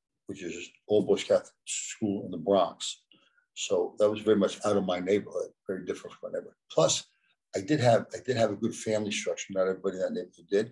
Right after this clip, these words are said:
And my father has his own business. He expected when I was in school, I had to be working in the food store. So, um, uh, my goal was to play football and baseball in college. Instead, ultimately, my, uh, girlfriend winds up getting pregnant,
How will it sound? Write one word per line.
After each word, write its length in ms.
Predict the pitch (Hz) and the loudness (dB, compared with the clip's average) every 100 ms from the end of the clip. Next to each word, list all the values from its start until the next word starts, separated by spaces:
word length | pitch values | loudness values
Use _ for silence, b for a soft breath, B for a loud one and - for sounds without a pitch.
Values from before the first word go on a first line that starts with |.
| B B - | B B 0
And 80 | |
my 80 | 135 | 0
father 260 | 120 139 123 | 2 4 4
has 140 | 104 | 2
his 20 | |
own 160 | 104 98 | 0 -2
business. 320 | 160 - - | -4 -6 -6
He 80 | 135 | -6
expected 440 | 123 - 120 113 90 | -2 0 0 -2 -2
when 140 | 110 | 0
I 40 | |
was 220 | 110 98 92 | 2 0 -4
in 120 | 87 | -12
school, 280 | - 78 - | -10 -8 0
I 60 | 104 | 2
had 100 | 107 | 2
to 80 | - | -2
be 160 | 98 95 | -6 -2
working 240 | 92 - - | -2 -4 -18
in 80 | 87 | -18
the 80 | - | -18
food 240 | - 147 - | -10 -8 -6
store. 180 | - - _ B B B B | -6 -8 _ B B B B
So, 340 | - 113 101 - _ _ - 104 | 2 4 4 0 _ _ -4 0
um, 300 | 104 95 - _ _ _ _ _ _ _ _ - - - | 2 2 -2 _ _ _ _ _ _ _ _ -20 -16 -8
uh, 280 | - - 110 | -6 -4 -6
my 80 | 95 | -2
goal 220 | 101 107 | 6 6
was 120 | 107 - | 6 2
to 60 | |
play 200 | - 104 | -2 0
football 360 | 95 110 110 98 | 0 -4 -2 -2
and 80 | 92 | 0
baseball 340 | 95 - 90 | -2 -4 -10
in 40 | 85 | -6
college. 480 | 92 90 - - - _ _ _ - B B - | -4 -4 -6 -16 -20 _ _ _ -20 B B -6
Instead, 380 | 107 - 143 127 | -4 2 6 8
ultimately, 500 | 107 107 101 101 110 - 98 | 6 4 -4 -6 -8 -10 -8
my, 280 | 92 92 95 - - | -6 -6 -10 -14 -10
uh, 260 | 95 92 92 - | -8 -8 -8 4
girlfriend 480 | 104 104 110 104 110 - | 4 6 2 0 -2 -8
winds 220 | 92 90 | -8 -8
up 60 | - | -6
getting 220 | 101 95 - | -4 -4 -2
pregnant, 480 | - 117 92 95 | 0 0 0 -6